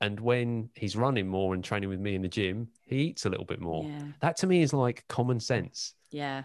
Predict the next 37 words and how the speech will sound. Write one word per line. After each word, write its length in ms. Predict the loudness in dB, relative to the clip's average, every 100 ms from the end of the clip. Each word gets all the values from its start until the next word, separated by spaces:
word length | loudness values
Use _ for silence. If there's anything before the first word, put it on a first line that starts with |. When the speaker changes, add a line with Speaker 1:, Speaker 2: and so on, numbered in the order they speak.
| 0
Speaker 1:
That's 180 | 0 2
quite 240 | 2 4
Speaker 2:
definitely. 200 | 6 4
Speaker 1:
nice. 260 | 4 -2 -10 -2
That's 180 | -2 0
quite, 360 | 0 4 4 4
like, 460 | 2 4 2 -2 -12 -12 -14
<laughs> 180 | -10 2
Speaker 2:
Reassuring. 640 | 4 6 4 4 4 2 0 -6
Speaker 1:
<laughs> 160 | -4 4
yeah. 540 | 6 6 4 2 -2 -4 -16 -18 -18 -2
Um, 440 | 2 4 2 -2 -6 -14 -6 0
but 140 | 4
no, 200 | 6 6
Speaker 2:
The, 80 | 4
Speaker 1:
that's 240 | 0 2
Speaker 2:
the, 180 | 0 0 -6 -14 _ _ _ _ _ _ _ _ _ _ -20 -14
please. 320 | -12 -14 -16 _ _ _ _ _ 0
Speaker 1:
I 40 |
was 100 | 0
just 200 | 0 -2
gonna 140 | 0 0
say, 260 | 2 0 0
so 340 | 2 2 2 2
I, 140 | 0 2
I 40 | 0
mean, 180 | 2
I'll 180 | 4 4
just 260 | 2 -4 -2
kind 120 | -2
of 60 | -2
finish 400 | 0 0 0 -2
my 120 | -2
piece 260 | 0 -2
on 80 | -2
intermittent 340 | -4 -4 -4 -2
fasting. 340 | -2 -2